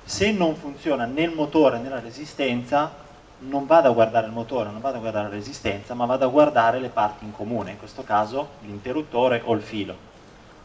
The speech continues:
Con alcune semplici prove, con un tester, che è un oggetto che trovo, eh, da Brico Center o Leroy Merlin e quant'altro, senza spendere cifre folli, riesco a capire dove sia il problema, con alcune semplici prove facilissime.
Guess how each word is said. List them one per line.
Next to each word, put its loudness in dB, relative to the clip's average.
Con 2
alcune 0
semplici -6
prove, 8
con -12
un -10
tester, -2
che -18
è -14
un -14
oggetto -10
che -18
trovo, 0
eh, -14
da -6
Brico -6
Center -2
o -10
Leroy -4
Merlin -2
e -16
quant'altro, -6
senza -20
spendere -12
cifre -12
folli, 0
riesco 2
a -6
capire -12
dove -6
sia -8
il -10
problema, -10
con -14
alcune -14
semplici -12
prove 6
facilissime. -16